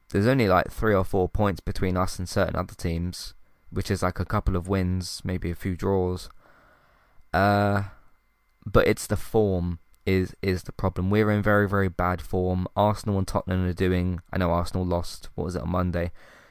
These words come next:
I think to Palace. Um, but Arsenal are in better form than we are. Tottenham are in better form than we are. West Ham are in better form than we are. Uh, lucky that Wolves didn't get anything out of Newcastle, I think, yesterday,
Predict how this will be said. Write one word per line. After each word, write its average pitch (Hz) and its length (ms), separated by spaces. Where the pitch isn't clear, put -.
I - 40
think - 160
to - 60
Palace. 90 520
Um, 95 180
but - 100
Arsenal 127 400
are 110 100
in 107 80
better 98 180
form 85 560
than 87 140
we 80 140
are. 90 220
Tottenham 110 340
are 101 80
in 95 100
better 87 200
form 95 400
than 82 100
we 80 140
are. 80 160
West 104 260
Ham 110 240
are 87 40
in 85 100
better - 160
form 85 320
than 82 100
we 80 140
are. 87 220
Uh, 98 160
lucky 135 260
that - 220
Wolves 113 320
didn't 92 360
get - 120
anything 92 320
out 90 160
of 90 80
Newcastle, 95 600
I 85 80
think, 85 200
yesterday, 87 600